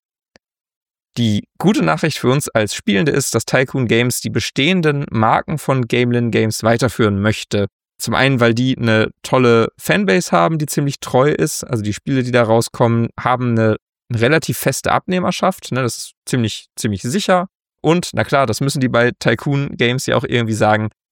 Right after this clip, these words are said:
weil die sich natürlich auch mit dieser Marke und den Spielen da identifizieren. Bla, bla, bla, ist ja klar. <laughs> Aber ja, erstmal für, für alle außerhalb der U S A ganz gute Nachrichten. Der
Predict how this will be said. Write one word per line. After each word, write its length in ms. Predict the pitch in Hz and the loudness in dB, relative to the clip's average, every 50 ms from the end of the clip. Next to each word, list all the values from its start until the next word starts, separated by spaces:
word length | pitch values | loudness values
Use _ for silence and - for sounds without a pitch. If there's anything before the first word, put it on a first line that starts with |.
| _ _ _ _ _ _ - | _ _ _ _ _ _ 0
weil 140 | 107 107 104 | 0 2 2
die 60 | 104 | 2
sich 160 | 107 107 - | 0 -2 -2
natürlich 420 | 113 104 - 123 117 98 - - | -4 -4 -2 -2 -2 -2 -2 0
auch 220 | - 110 123 113 117 | 0 2 2 2 0
mit 120 | 127 113 | -2 -2
dieser 220 | 117 113 110 110 104 | -2 2 2 2 2
Marke 360 | 101 104 113 123 - - 117 | 4 2 2 2 0 -2 -4
und 120 | 107 104 107 | -2 -2 -4
den 120 | 104 98 | -4 -6
Spielen 440 | - - - 127 120 110 104 104 101 | -8 -6 -4 0 0 0 0 -2 -2
da 220 | 98 110 104 104 | 0 0 0 0
identifizieren. 960 | - 120 107 127 107 98 104 95 - 120 - - - 107 101 101 107 110 127 _ _ | -2 -4 -4 -6 -6 -6 -10 -10 -12 -12 -12 -10 -8 -8 -8 -8 -8 -12 -14 _ _
Bla, 240 | - 139 147 151 151 | 0 2 4 4 2
bla, 220 | 135 120 113 110 110 | 2 2 0 0 0
bla, 240 | 104 - - - | 0 -2 -4 -6
ist 160 | - - - - | -6 -8 -6 -6
ja 100 | - - | -6 -6
klar. 300 | - - - - - _ _ _ _ - | -6 -8 -8 -10 -10 _ _ _ _ -18
<laughs> 540 | - - - - - - - - - 131 - _ _ _ _ _ _ _ _ _ _ _ - | -18 -18 -14 -8 -8 -8 -8 -8 -12 -12 -12 _ _ _ _ _ _ _ _ _ _ _ -4
Aber 440 | - 113 107 107 107 101 104 101 101 - _ _ _ _ | -2 0 2 2 2 4 2 0 0 -4 _ _ _ _
ja, 300 | - 135 113 - - - _ _ | 0 0 0 0 -2 -8 _ _
erstmal 640 | - 151 165 - - 170 160 160 160 160 160 156 165 180 - - | 0 0 0 0 -2 -2 -2 0 0 0 -2 -4 -6 -10 -16 -18
für, 540 | - - - 131 127 123 123 120 120 120 127 _ _ _ _ _ _ _ _ _ _ _ - | -16 -8 -2 0 2 4 4 4 2 0 -2 _ _ _ _ _ _ _ _ _ _ _ -12
für 220 | - - 135 117 - - | -4 -2 -2 -2 0 0
alle 260 | - 160 175 160 - | 0 2 2 2 2
außerhalb 420 | 131 170 196 - 175 165 170 170 | 2 2 2 2 2 2 2 0
der 140 | - 165 - | 0 -4 -2
U 100 | - 151 | 0 0
S 140 | 151 - - | 0 0 0
A 300 | - - 139 139 143 - - _ _ _ _ _ _ _ _ _ _ _ - | 0 2 2 2 2 0 -4 _ _ _ _ _ _ _ _ _ _ _ -4
ganz 200 | - 135 127 - | -2 -2 -2 0
gute 260 | - 156 143 - - 143 | 0 0 0 2 2 2
Nachrichten. 640 | 123 117 123 127 - 139 131 - - - 131 151 - _ _ _ _ _ _ _ _ - | 2 2 2 0 0 -4 -6 -6 -6 -6 -6 -8 -8 _ _ _ _ _ _ _ _ -2
Der 160 | - 113 110 | 0 0 0